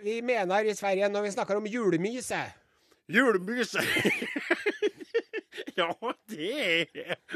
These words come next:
Speaker 2: var bra det året.
Speaker 1: Julmyse, det er det de i Danmark kaller for hygge.
Speaker 2: Ja, julmy-, ja, ja,
Speaker 1: Og så i
Speaker 2: mysigt.
Speaker 1: Norge kaller de
Speaker 2: Ja.
Speaker 1: for kos.
Speaker 2: Ko-, ja, mysigt, det er så tre-, det er mysigt her nu.
Speaker 1: Ja, så julmyse,
Speaker 2: Ja.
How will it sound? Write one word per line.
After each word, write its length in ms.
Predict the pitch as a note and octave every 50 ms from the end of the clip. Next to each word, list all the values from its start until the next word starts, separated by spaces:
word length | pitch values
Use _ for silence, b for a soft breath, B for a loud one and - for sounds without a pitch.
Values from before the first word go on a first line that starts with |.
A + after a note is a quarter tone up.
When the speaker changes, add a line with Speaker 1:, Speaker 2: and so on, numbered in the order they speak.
| F#4+ - -
Speaker 2:
var 180 | G3+ F#3+ G3+ - -
bra 440 | F3+ E3+ F#3 - - E3 F#3+ A3 G3
det 240 | D#3+ D#3+ F#3 E3+
året. 420 | D3+ C#3 C#3 C#3 C#3 C#3 C#3+ C#3+ - _ _ -
Speaker 1:
Julmyse, 880 | G3+ C4+ D4+ C4+ A#3 G#3+ B3 C#4 C4+ - - B3 A3 D#3+ C#3+ A#2 G2 -
det 100 | - G#3
er 40 | B3
det 140 | C4+ C4 B3+
de 220 | C4 C4+ C#4 C4+
i 40 | C4
Danmark 440 | A#3+ A#3+ A#3 B3 B3 B3 B3+ B3+ B3
kaller 240 | - B3 C4 B3+ A#3
for 140 | G#3 B3+ A#3+
hygge. 480 | F#3+ - B3 C4 A#3 G3+ E3 A3 A#3+ A3 D3+ A2+ - B B B B B B
Speaker 2:
Ja, 120 | E3 F#3 A3
julmy-, 500 | G3+ F#3+ A#3+ C4 A#3 F#3 D#3+ E3 E3+ G3+ G#3
ja, 160 | F3 F3+ F#3+ F3+
ja, 140 | E3 C#3+ C#3
Speaker 1:
Og 60 | D3+
så 120 | E3 G3 B3
i 80 | A#3
Speaker 2:
mysigt. 220 | - - B3 - D#4
Speaker 1:
Norge 240 | D#4 B3+ C4 B3+ -
kaller 220 | A3 A#3 A#3 A#3
de 60 | A#3
Speaker 2:
Ja. 60 | A3 F3
Speaker 1:
for 60 | A#3 A3
kos. 380 | - - A3+ B3+ B3 E3+ C3
Speaker 2:
Ko-, 120 | - A3+ -
ja, 100 | - F#3
mysigt, 760 | F3 E3+ F3 A3 B3 A#3+ G#3 E3 C3+ - - D4+ D4+ A3+ -
det 200 | - G#3 F#3+ -
er 80 | A3 A3
så 140 | - B3 B3 A#3+
tre-, 240 | C4 C4 C4 C4 B3
det 80 | A3+ C4+ C4
er 160 | C4 B3+ C4 B3+
mysigt 520 | B3+ B3+ B3 A3+ G#3 - - B3 A3+ - F#3
her 160 | G#3 G3 F#3+
nu. 300 | F#3+ F#3 F3 E3+ E3 E3
Speaker 1:
Ja, 140 | B2 A2+ G#2+ - - _ _ -
så 140 | - F#3+ G#3+
julmyse, 1040 | A3+ A#3+ C4+ C#4+ C4+ A#3+ G#3 F3+ F3 F#3 A3 B3+ C4+ C#4 - - C4 C#4+ D#4 D4 A#3 - _ _ -
Speaker 2:
Ja. 280 | G#2+ G#2 G#2+ E3+ A#3+